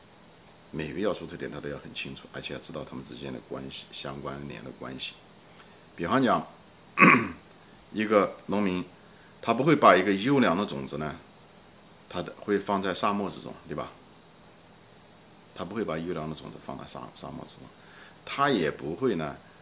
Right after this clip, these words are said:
在冬季的时候呢，在一片肥沃的土地上呢，他开始播种，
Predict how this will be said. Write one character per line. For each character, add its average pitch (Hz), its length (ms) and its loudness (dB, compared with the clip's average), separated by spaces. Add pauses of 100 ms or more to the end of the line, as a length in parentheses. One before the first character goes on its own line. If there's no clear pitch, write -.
(280)
在 90 100 -4
冬 110 320 0
季 104 200 -2
的 82 80 -4
时 67 120 -6
候 67 120 -10
呢， 69 120 -8
在 85 140 -2
一 82 60 -2
片 85 200 -6
肥 78 320 -4
沃 104 220 -4
的 76 120 -4
土 - 200 -14
地 78 140 -8
上 69 180 -10
呢， 65 80 -12 (340)
他 - 60 -16
开 - 180 -8
始 67 120 -10
播 76 260 -8
种， - 100 -12